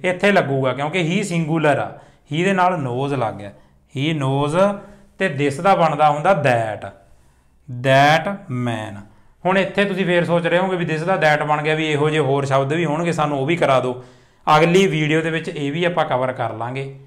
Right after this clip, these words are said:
ਇੱਕ ਵਾਰੀ ਤੁਸੀਂ ਇਹ ਯਾਦ ਰੱਖ ਲਓ ਵੀ this ਦਾ that ਬਣਦਾ ਹੁੰਦਾ, "He knows that man।" ਇੱਥੇ ਵੀ ਸਿੰਪਲ ਪ੍ਰੈਜ਼ੈਂਟ 'ਚ ਆ, ਇੱਥੇ ਵੀ ਸਿੰਪਲ ਪ੍ਰੈਜ਼ੈਂਟ 'ਚ ਆ। ਆਪਾਂ ਚੇਂਜ ਨਹੀਂ ਕਰਿਆ ਟੈਂਸ,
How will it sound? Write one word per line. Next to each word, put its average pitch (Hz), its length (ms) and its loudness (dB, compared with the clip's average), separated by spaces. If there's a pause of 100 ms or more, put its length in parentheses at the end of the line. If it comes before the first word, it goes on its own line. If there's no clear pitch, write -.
(300)
ਇੱਕ 156 200 -2
ਵਾਰੀ 170 180 6
ਤੁਸੀਂ 175 220 -2
ਇਹ 180 80 0
ਯਾਦ 170 200 4
ਰੱਖ 135 260 -2
ਲਓ 151 120 -2
ਵੀ 143 240 -4
this 139 120 -4
ਦਾ 170 100 -2
that 120 360 -4
ਬਣਦਾ 98 300 -10
ਹੁੰਦਾ, 98 340 -16 (300)
"He 202 380 0
knows 147 560 -2
that 127 560 -4
man।" 101 400 -18 (300)
ਇੱਥੇ 143 280 0
ਵੀ 190 100 0
ਸਿੰਪਲ 180 360 0
ਪ੍ਰੈਜ਼ੈਂਟ 185 400 0
'ਚ 175 100 -4
ਆ, 190 280 0 (120)
ਇੱਥੇ 135 280 -6
ਵੀ 143 100 -6
ਸਿੰਪਲ 123 340 -6
ਪ੍ਰੈਜ਼ੈਂਟ 113 440 -6
'ਚ 104 80 -16
ਆ। 101 100 -12 (260)
ਆਪਾਂ 139 200 2
ਚੇਂਜ 143 280 -4
ਨਹੀਂ 139 260 -2
ਕਰਿਆ 180 200 2
ਟੈਂਸ, 175 340 -2